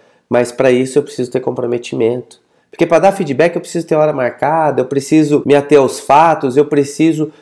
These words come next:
superar qualquer laço de julgamento.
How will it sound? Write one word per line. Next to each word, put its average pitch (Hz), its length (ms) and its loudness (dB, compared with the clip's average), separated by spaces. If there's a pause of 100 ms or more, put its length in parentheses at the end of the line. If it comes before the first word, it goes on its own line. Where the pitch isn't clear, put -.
(100)
superar 170 840 2
qualquer 160 800 0 (120)
laço 143 880 0
de 131 600 -2
julgamento. 156 880 2